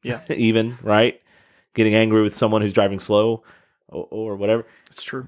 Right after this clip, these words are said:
Speaker 1: Your
Speaker 2: Those
Speaker 1: actions.
Speaker 2: are, those
Speaker 1: Yeah.
Speaker 2: are small, quote unquote, small things you do with the fruit that you are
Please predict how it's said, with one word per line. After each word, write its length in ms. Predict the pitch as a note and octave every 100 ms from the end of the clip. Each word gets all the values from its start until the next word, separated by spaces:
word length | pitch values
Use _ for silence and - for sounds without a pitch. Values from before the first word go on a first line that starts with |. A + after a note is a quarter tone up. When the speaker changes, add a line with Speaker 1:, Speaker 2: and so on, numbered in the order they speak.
| A2 A2
Speaker 1:
Your 160 | B2+
Speaker 2:
Those 160 | C#3 C#3
Speaker 1:
actions. 420 | A#2+ C3 A#2 A#2+
Speaker 2:
are, 20 |
those 300 | C3+ C3 D3
Speaker 1:
Yeah. 60 | B2+
Speaker 2:
are 180 | C3 B2+
small, 760 | - - D3+ D#3 A#2+ B2 D#3 _ _
quote 200 | - A#2
unquote, 260 | G2+ G#2 -
small 440 | - C#3 B2 A#2+
things 380 | C3 A#2 A2 G#2
you 100 | A2
do 140 | G2 F2+
with 140 | F2+
the 80 | F#2+
fruit 360 | - F2 F2+
that 200 | - -
you 200 | F2+ F2+
are 280 | E2+ E2 F2